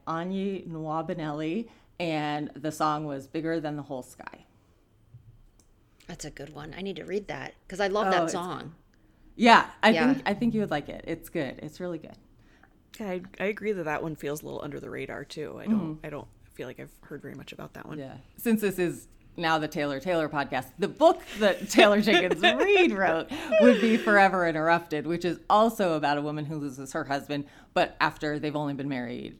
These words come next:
Speaker 1: a week. And,
Speaker 2: Mm.
Speaker 1: um, he
Speaker 2: I loved that book.
Speaker 1: Yeah, it's so good. So that would be the other one, if, if you want to continue on the path of Taylor and Taylor.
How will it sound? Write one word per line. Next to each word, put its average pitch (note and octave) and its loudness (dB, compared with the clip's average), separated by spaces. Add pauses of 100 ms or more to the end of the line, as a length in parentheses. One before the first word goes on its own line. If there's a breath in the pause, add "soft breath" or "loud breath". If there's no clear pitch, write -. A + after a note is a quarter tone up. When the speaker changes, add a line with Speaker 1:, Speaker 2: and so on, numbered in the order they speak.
(140)
Speaker 1:
a D3 -4
week. - -12 (300 soft breath)
And, C3 -4
Speaker 2:
Mm. F3 -6
Speaker 1:
um, - -10
he C3 -8
Speaker 2:
I F3 -2
loved E3+ -8
that - -10
book. - -14 (160)
Speaker 1:
Yeah, D3+ -4
it's C#3+ -16
so - -16
good. - -16
So - -6
that D3+ 0
would - -10
be - -10
the G2 -12
other G#2+ -14
one, F#2 -12
if, G#3+ 0
if C#4+ 4
you C4+ 4
want A3 6
to G3+ 4
continue G3 0
on D#3+ 4
the D#3 -2
path C#3+ 0
of C#3 -8
Taylor C3+ -6
and B2 -10
Taylor. F2 -14